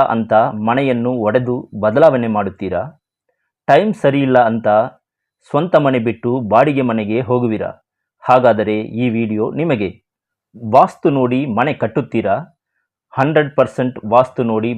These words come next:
ಮನೆ ಕಟ್ಟಲಿಕ್ಕೆ ಸಾಧ್ಯ ಇಲ್ಲ. ಮೂವತ್ತರಿಂದ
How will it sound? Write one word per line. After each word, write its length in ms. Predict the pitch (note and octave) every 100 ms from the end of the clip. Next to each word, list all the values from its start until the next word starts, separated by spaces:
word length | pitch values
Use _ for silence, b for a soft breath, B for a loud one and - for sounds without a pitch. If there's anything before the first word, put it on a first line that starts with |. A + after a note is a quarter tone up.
| G#2
ಮನೆ 260 | G#2+ C3 B2+
ಕಟ್ಟಲಿಕ್ಕೆ 560 | A2 - A2+ G2+ A2+ B2+
ಸಾಧ್ಯ 320 | - A#2 B2 A#2+ A2
ಇಲ್ಲ. 180 | G#2+ F#2 - _ _ _ _ -
ಮೂವತ್ತರಿಂದ 720 | A#2 C3+ F3+ F3+ C3 A2+ G#2+